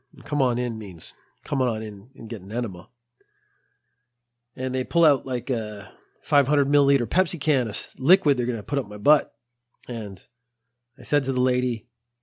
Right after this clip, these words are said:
"That's not going up my butt." She said, "No, I will." And I said, "Mm, I think you're gonna try. I just don't think you're gonna be successful 'cause nothing's ever been up my butt before and don't think that's where we're gonna start."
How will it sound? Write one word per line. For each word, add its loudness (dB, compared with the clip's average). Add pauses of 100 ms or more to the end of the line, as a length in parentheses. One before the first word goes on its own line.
(340)
"That's -10
not 2
going 6
up 2
my -8
butt." 2 (340)
She -16
said, -8
"No, 4
I 8
will." 8
And 4
I 0
said, 0
"Mm, 2
I 6
think -2
you're -2
gonna 2
try. 4 (760)
I -12
just -6
don't 2
think 0
you're -8
gonna -4
be -10
successful -4
'cause -18 (880)
nothing's -8
ever -4
been 2
up 0
my -2
butt 2
before 6
and -2 (840)
don't -10
think -8
that's -2
where 2
we're -2
gonna -2
start." 6